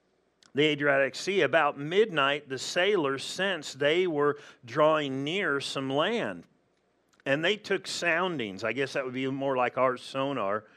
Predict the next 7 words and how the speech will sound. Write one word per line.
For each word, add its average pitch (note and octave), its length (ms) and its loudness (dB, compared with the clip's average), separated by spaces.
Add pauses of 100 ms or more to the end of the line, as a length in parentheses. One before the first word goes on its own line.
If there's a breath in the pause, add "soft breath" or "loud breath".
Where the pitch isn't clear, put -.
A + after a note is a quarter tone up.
(340 loud breath)
And, D3 400 2
uh, A#2 240 4 (580 soft breath)
found F3+ 640 0
to D#3 100 -10
be C3+ 180 -8
twenty F3+ 420 -4
fathoms. E3 760 0